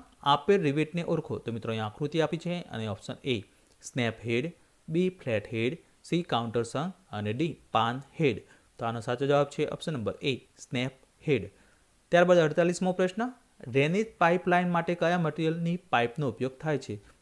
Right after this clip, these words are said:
તો ઓપ્શન એ, પી વી સી પાઇપ, બી, પિત્તર પાઇપ, સી, જી આઈ પાઇપ અને ડી, સ્ટીલ પાઇપ.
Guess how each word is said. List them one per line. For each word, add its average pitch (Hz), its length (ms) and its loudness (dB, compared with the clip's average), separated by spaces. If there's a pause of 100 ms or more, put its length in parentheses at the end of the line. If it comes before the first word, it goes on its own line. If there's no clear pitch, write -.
તો 131 80 -2
ઓપ્શન 131 260 -8
એ, 120 120 -2
પી 113 180 -6
વી 117 120 -6
સી 156 160 -6
પાઇપ, 175 300 -2 (380)
બી, 160 160 0
પિત્તર 127 420 -2
પાઇપ, 165 300 0 (360)
સી, 175 220 -2
જી 113 300 -2
આઈ 117 120 2
પાઇપ 170 380 -2
અને 107 220 -4
ડી, 147 160 -2
સ્ટીલ 127 400 -2 (120)
પાઇપ. 131 200 0